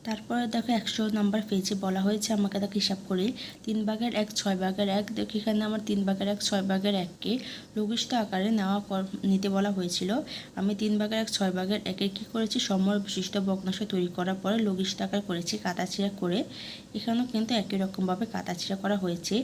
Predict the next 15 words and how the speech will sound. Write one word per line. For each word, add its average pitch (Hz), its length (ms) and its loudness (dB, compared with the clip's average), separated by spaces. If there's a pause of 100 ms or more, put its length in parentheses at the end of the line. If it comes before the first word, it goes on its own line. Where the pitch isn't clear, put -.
(340)
এই 202 120 4
নিয়মগুলি 226 440 4
বোঝানোর 208 500 4
জন্য 185 280 2
নিচে 196 240 2
দেখো 196 300 -2
কিছু 190 220 0
অঙ্ক 180 180 -2 (140)
দেওয়া 175 260 0
আছে, 170 180 -4
এখন 196 180 0
আমি 190 160 4
এই 190 80 0
অঙ্কগুলো 190 400 2 (120)
করব। 175 220 0